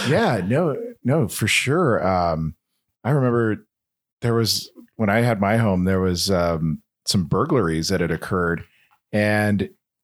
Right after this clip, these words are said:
um, enough people had either security cameras in their soffits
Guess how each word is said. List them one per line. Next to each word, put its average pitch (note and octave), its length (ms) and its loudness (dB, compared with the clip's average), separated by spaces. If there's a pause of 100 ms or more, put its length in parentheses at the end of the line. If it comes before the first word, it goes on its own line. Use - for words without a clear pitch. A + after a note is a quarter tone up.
(200)
um, F#2+ 580 0
enough A2 320 0
people B2 300 0
had E2+ 400 0
either F#2 600 0
security G#2+ 520 -2
cameras G#2+ 420 0
in G2+ 60 2
their F#2 100 2
soffits F#2+ 840 -2